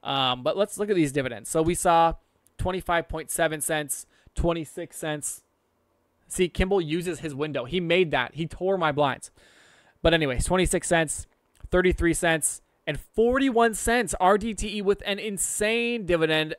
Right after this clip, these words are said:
This has gotta be the highest one it's paid yet. It is. And so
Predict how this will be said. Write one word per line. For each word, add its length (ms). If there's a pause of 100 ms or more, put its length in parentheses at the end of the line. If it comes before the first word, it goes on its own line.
(360)
This 300
has 100
gotta 200
be 80
the 100
highest 380
one 120
it's 100
paid 200
yet. 260 (460)
It 260
is. 420
And 160
so 400